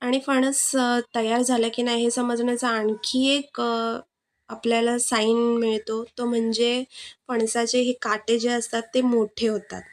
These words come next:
आधी एकदम बारीक बारीक असतात आणि नंतर ते मोठे होतात. ते मोठे झाले की आपल्याला समजतं की हा फणस आपला तयार झालाय. So आता फणसाला डायरेक्ट असं मधून न कापता छानपैकी झिगझॅगमध्ये कापलं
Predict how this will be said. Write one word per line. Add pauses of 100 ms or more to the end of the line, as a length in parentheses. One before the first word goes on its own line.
(360)
आधी
एकदम
बारीक
बारीक
असतात
आणि
नंतर
ते
मोठे
होतात. (100)
ते
मोठे
झाले
की
आपल्याला
समजतं
की
हा (140)
फणस
आपला (100)
तयार
झालाय. (680)
So
आता
फणसाला
डायरेक्ट
असं
मधून
न
कापता (340)
छानपैकी
झिगझॅगमध्ये
कापलं